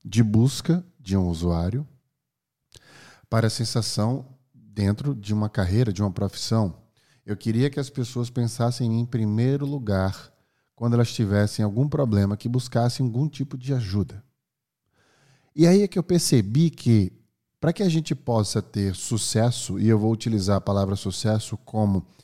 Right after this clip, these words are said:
ser produtivo em algo que a gente queira, da forma que a gente deseja, a gente precisa ter dois termos que eu aprendi dentro dessas pesquisas que eu fiz pra entender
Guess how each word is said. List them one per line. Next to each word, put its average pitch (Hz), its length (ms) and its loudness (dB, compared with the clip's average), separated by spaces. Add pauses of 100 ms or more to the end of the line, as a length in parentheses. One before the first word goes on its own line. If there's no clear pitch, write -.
(480)
ser 147 340 2
produtivo 117 680 -4
em 107 120 2
algo 110 300 2
que 107 120 -2
a 101 40 2
gente 95 300 -4
queira, 110 380 2
da 104 160 2
forma 117 440 0
que - 120 -6
a - 20 -2
gente 87 240 -6
deseja, 87 680 2 (880)
a 107 140 2
gente 127 260 0
precisa 113 540 -2
ter 120 400 -2 (640)
dois 156 400 0
termos 98 600 -2
que 110 100 -6
eu 104 60 -2
aprendi 95 580 -6 (360)
dentro 117 520 2
dessas 107 380 0
pesquisas 120 680 -2
que - 100 -8
eu 123 60 0
fiz 98 360 -4
pra 104 180 -2
entender 104 500 0